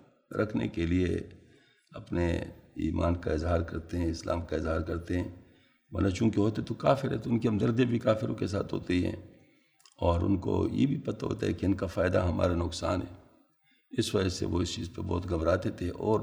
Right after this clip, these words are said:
لڑائی وغیرہ سے تو اس لیے زیادہ گھبراتے تھے کہ ظاہر ہے کافر لوگ جو ہوتے ہیں نا، ان کو تو وہاں کچھ بھی نہیں ہے، تو لہٰذا وہ تو صرف اسی دنیا کو سب کچھ سمجھتے ہیں، لہٰذا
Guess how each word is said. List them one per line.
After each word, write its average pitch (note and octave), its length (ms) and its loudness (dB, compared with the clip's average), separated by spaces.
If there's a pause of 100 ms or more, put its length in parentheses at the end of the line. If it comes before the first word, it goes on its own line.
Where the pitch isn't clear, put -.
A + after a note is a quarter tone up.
(140)
لڑائی F#2+ 300 4
وغیرہ G2+ 260 2
سے - 160 -6
تو - 60 -6
اس B2+ 200 0
لیے G#2+ 80 0
زیادہ F#2 260 2
گھبراتے F#2+ 400 0
تھے - 120 -8
کہ F2 220 -2 (720)
ظاہر G2 280 8
ہے G#2+ 240 2 (600)
کافر A#2 300 0
لوگ G2+ 260 4
جو F#2+ 100 2
ہوتے G#2 240 0
ہیں G#2+ 40 2
نا، G#2 60 2
ان F#2+ 140 2
کو F#2 140 -4
تو F#2 120 -4
وہاں G2 160 2
کچھ - 220 -4
بھی G2+ 120 0
نہیں E2+ 220 2
ہے، E2+ 80 -4
تو - 160 -8
لہٰذا E2+ 280 2
وہ F2+ 140 0
تو F2 440 -4 (100)
صرف G#2 240 0
اسی A2 180 -2
دنیا F#2 240 2
کو E2 160 -4
سب F2+ 240 -8
کچھ F2 120 -6
سمجھتے E2+ 420 -4
ہیں، - 200 -12 (400)
لہٰذا E2+ 480 2